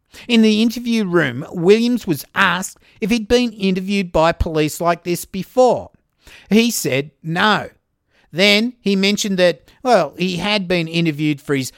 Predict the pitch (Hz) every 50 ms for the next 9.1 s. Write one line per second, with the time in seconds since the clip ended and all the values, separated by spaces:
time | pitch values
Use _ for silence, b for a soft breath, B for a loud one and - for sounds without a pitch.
0 | b b b - - 175 151 139 101 - - - - 170 160 151 - - 147 131
1 | 131 _ - - 208 240 240 233 190 139 151 196 220 - - - b b b b
2 | b b b b - 190 202 196 196 190 185 190 190 165 220 220 214 - - 185
3 | 156 147 180 175 170 170 170 160 160 180 202 202 - - 196 185 170 160 156 156
4 | 143 123 156 147 131 120 120 - _ - - 135 - - 196 226 254 254 202 170
5 | - - - 165 143 131 135 139 160 - - b b b b b b b b b
6 | 226 220 - - - - 214 214 220 220 - - 220 214 196 185 - - - -
7 | 190 190 190 185 180 175 170 170 170 165 160 - - 156 180 180 175 170 165 160
8 | - - - - 208 226 208 - 214 180 151 - 175 160 135 120 107 92 87 b
9 | b